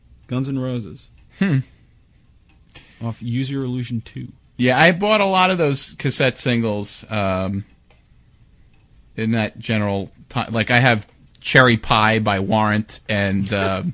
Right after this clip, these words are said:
Speaker 1: <laughs>
Speaker 2: what was it? Uh, Unskinny Bop by Poison.
Speaker 1: Hell yeah.
Speaker 2: Um, I even have an old Belle Biv DeVoe. Well, I think it's Do Me. I'm not sure, but it, the in-,
Speaker 1: Oh.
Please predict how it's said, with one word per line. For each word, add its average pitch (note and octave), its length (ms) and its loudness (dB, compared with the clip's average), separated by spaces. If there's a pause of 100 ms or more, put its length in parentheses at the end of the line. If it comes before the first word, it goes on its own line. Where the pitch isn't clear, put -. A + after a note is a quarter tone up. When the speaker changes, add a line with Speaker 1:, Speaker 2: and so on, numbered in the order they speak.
(520)
Speaker 1:
<laughs> - 640 -20
Speaker 2:
what A2 160 -2
was F#2+ 200 -4
it? F2+ 140 -6 (160)
Uh, F#2 200 -4 (120)
Unskinny A#2 600 4
Bop A2 340 4
by G2 140 -6 (340)
Poison. B2+ 800 2 (320)
Speaker 1:
Hell B2 180 -12
yeah. F2 200 -14 (240)
Speaker 2:
Um, G2 1000 0 (1300)
I C3 80 0
even D#3+ 180 4
have D3 160 6
an B2 100 4
old B2+ 340 2
Belle B2 240 4
Biv A#2+ 300 2
DeVoe. G#2+ 640 2
Well, F2 160 -8
I G2 100 -2
think B2+ 200 -2
it's G2+ 160 -4
Do A2 240 0
Me. F#2+ 220 0
I'm G2+ 100 -2
not G2+ 220 -2
sure, G2+ 220 -4
but G2 200 -2
it, - 60 -10 (340)
the A#2 200 4
in-, C3+ 160 6
Speaker 1:
Oh. A#2+ 240 -8